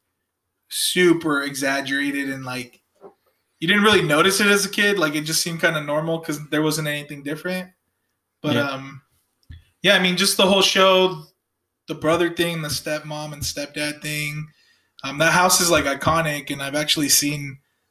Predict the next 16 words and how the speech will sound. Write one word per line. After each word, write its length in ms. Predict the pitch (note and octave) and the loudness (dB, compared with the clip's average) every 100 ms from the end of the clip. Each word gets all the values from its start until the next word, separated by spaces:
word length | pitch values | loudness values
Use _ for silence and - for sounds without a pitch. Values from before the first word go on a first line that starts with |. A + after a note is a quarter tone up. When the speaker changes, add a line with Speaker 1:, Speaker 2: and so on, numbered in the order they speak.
| - | -14
Speaker 1:
like, 160 | C3+ | -8
people 240 | - D3+ C#3 | -4 -2 0
actually 300 | C#3 D#3 C#3 | 0 0 -2
go 260 | A#2+ C3+ | -2 -4
to 120 | C#3+ C#3 | -4 -4
the 140 | C#3+ | -2
house. 480 | C3+ C#3 D3+ D#3 - | -2 -2 -2 -4 2
Obviously, 680 | F3+ G#3 G3+ G#3+ F#3+ E3 D#3 - _ _ _ | 4 4 4 4 6 4 2 -6 _ _ _
the 100 | E3 | 2
show 240 | - A3 | 6 6
itself 400 | G#3 G#3 F#3+ G3 | 6 6 4 4
was 140 | F3 E3 | 4 4
shot 280 | - F3 F3 | 4 6 6
on 120 | D#3+ | 4
a 60 | |
set, 380 | D3+ - D#3+ G3+ | 2 2 2 0